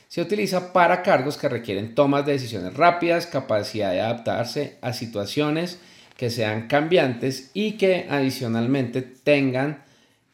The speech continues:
que interactuar con personas. Te quiero dar acá algunos tips de comportamiento del entrevistador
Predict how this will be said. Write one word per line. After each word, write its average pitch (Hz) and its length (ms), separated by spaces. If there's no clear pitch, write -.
que 180 460
interactuar 160 840
con 190 460
personas. 117 760
Te 170 240
quiero 185 280
dar 202 180
acá 202 360
algunos 190 500
tips 185 280
de 190 120
comportamiento 131 1080
del 147 180
entrevistador 120 920